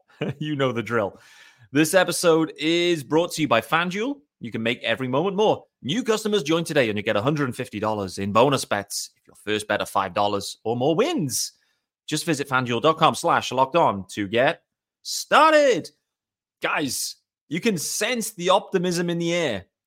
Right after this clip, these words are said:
for multiple reasons. Firstly, the Marlins play tomorrow.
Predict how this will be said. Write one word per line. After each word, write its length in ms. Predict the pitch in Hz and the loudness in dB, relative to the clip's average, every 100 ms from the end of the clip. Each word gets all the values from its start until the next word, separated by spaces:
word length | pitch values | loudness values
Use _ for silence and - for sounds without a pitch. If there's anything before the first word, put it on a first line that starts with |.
| _ | _
for 100 | 139 | -2
multiple 720 | 147 151 208 262 277 277 294 | 0 2 2 2 -2 0 0
reasons. 840 | 285 277 175 123 98 - - - - _ | 0 -4 -6 -8 -12 -12 -10 -10 -14 _
Firstly, 560 | 226 254 269 285 131 - _ _ _ | 0 0 0 -2 -4 -6 _ _ _
the 60 | |
Marlins 540 | 113 104 113 120 117 - | -8 0 2 2 0 -2
play 200 | 127 156 | 0 0
tomorrow. 520 | 175 196 180 113 | 2 2 2 0